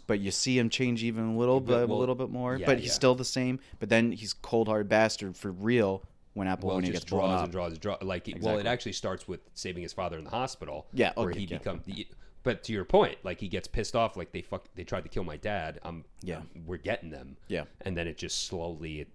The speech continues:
Speaker 2: it tumbles up until the end of the film,
Speaker 1: Yeah.
Speaker 2: uh,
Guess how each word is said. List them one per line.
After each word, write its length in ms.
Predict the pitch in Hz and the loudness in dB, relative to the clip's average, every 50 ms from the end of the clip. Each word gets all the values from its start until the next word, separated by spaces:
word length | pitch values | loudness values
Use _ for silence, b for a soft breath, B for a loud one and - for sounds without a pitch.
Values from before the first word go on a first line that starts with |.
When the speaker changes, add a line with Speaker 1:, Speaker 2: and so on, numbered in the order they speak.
| - | -14
Speaker 2:
it 140 | - 78 - - - - | -14 -14 -14 -14 -12 -8
tumbles 320 | - 107 92 85 85 80 | -6 -6 -6 -6 -8 -10
up 120 | 85 76 - | -10 -12 -12
until 260 | 82 - 82 78 78 | -12 -10 -10 -10 -10
the 160 | 76 82 80 | -8 -8 -8
end 140 | 78 78 73 | -8 -8 -10
of 40 | 73 | -12
the 60 | 73 | -12
film, 340 | - - 120 101 78 71 - b b b | -8 -6 -4 -4 -4 -6 -10 b b b
Speaker 1:
Yeah. 120 | - 73 - - - | -10 -10 -10 -10 -8
Speaker 2:
uh, 400 | - 85 85 82 80 80 80 80 | -4 -2 -2 -2 -2 -2 -2 -4